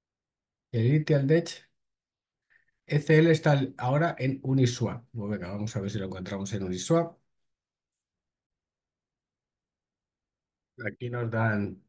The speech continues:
por un Ethereum, nos dan aproximadamente tres mil, treinta y seis mil E C L. Bueno,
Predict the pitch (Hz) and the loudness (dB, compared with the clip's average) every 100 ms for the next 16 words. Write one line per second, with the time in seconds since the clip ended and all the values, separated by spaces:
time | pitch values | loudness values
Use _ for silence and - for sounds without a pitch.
0 | _ - 110 104 - 143 139 143 165 165 | _ -10 -10 -10 -12 -4 0 0 2 2
1 | 175 180 202 123 113 135 143 123 120 123 | 4 2 2 2 2 2 0 -2 -2 0
2 | 135 135 139 143 160 151 - 113 110 - | 2 2 0 0 -4 -4 0 0 0 -2
3 | 123 127 - 113 110 110 117 117 113 139 | 0 0 0 0 2 2 2 4 4 4
4 | 151 - 123 - 101 80 - - _ _ | 4 0 -2 -2 -4 -6 -14 -18 _ _
5 | - 123 | -14 -14